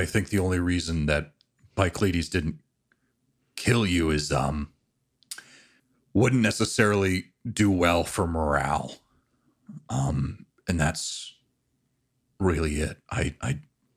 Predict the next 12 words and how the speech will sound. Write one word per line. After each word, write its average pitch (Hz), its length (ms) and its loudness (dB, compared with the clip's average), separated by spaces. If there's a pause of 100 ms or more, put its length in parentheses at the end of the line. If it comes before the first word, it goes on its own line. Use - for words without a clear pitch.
(960)
he's - 640 -2 (1800)
a, 104 40 4
a 104 200 0
different 95 380 2
Ursum 82 340 -2
than 73 380 -2 (380)
the 82 80 0
one 78 200 0
we 73 120 -2
grew 71 220 -4
up 69 160 -10
with. - 300 -8